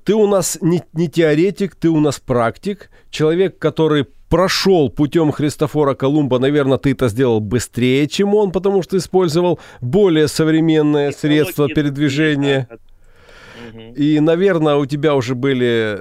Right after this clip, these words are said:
Speaker 1: другие возможности. Ты знал о том, куда ты собираешься ехать, а не плыл наугад и думал, хватит ли тебе запасённого пропа-, припаса, продовольствия для того, чтобы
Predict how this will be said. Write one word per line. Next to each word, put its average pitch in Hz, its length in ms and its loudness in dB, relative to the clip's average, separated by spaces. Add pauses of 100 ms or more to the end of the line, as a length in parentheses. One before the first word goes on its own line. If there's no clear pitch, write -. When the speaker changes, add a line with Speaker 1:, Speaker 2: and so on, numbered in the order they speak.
Speaker 1:
другие 135 480 -2
возможности. 139 680 -2
Ты 156 200 0
знал 139 720 2
о 143 120 -4
том, 175 280 -2
куда 160 320 -2
ты 165 120 -6
собираешься 156 680 -4
ехать, 151 400 -4
а 123 60 0
не 131 100 2
плыл 147 400 2
наугад 131 680 0 (220)
и 127 320 -2 (100)
думал, 131 400 0
хватит 120 640 -4
ли 127 120 -2
тебе 127 520 -2 (360)
запасённого 113 920 -4
пропа-, 107 640 -4
припаса, 110 580 -4
продовольствия 107 920 -2
для 101 140 -4
того, 107 220 -6
чтобы 98 420 -6